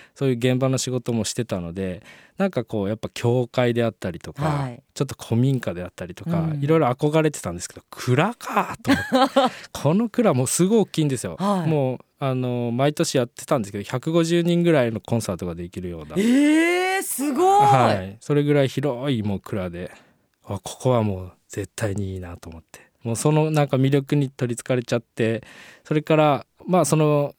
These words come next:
Speaker 1: 場所ではやっぱりずっと発酵文化っていうのが百年以上続いてきてたんで、
Speaker 2: うん。
Speaker 1: なんかそれがこう身に染みるような
Speaker 2: はい。
Speaker 1: のがあってですね、やっぱ発酵ってなんだろうっ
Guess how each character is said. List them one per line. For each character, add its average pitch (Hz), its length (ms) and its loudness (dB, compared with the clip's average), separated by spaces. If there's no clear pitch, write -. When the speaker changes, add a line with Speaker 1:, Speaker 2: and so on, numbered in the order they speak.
Speaker 1:
場 135 220 0
所 139 180 2
で 135 160 2
は 104 160 0
や 104 80 0
っ 110 40 -2
ぱ - 120 -6
り 110 80 -2
ず 113 80 -6
っ 117 60 -6
と - 100 -4
発 - 240 -4
酵 131 140 0
文 123 180 0
化 95 140 -6
っ - 20 -14
て - 160 -14
い 87 60 -8
う 90 40 -8
の 87 80 -6
が 90 60 -10
百 101 300 -8
年 104 160 -2
以 - 20 -2
上 90 140 -8
続 101 240 -10
い 95 80 -8
て - 100 -8
き - 100 -14
て 165 120 -8
た 160 100 -10
ん 147 180 -10
で、 160 80 -12
Speaker 2:
う - 40 -12
ん。 135 80 -16
Speaker 1:
な - 80 -4
ん 123 60 0
か - 80 -14
そ - 100 0
れ 127 80 2
が 110 80 -2
こ - 160 -10
う - 20 -6
身 113 140 4
に 131 100 6
染 135 220 2
み 123 80 4
る 117 140 2
よ 92 200 -6
う - 40 -18
な 90 60 -14
Speaker 2:
は 151 280 0
い。 147 140 -6
Speaker 1:
の 160 100 4
が 151 140 6
あ 160 60 6
っ - 20 0
て 226 180 2
で 165 100 4
す 117 100 0
ね、 123 120 4
や 127 80 4
っ - 20 2
ぱ 120 120 -4
発 127 260 0
酵 185 140 4
っ - 20 2
て - 80 2
な 139 180 4
ん 156 60 2
だ 139 100 2
ろ 104 180 0
う 95 40 -4
っ - 20 -6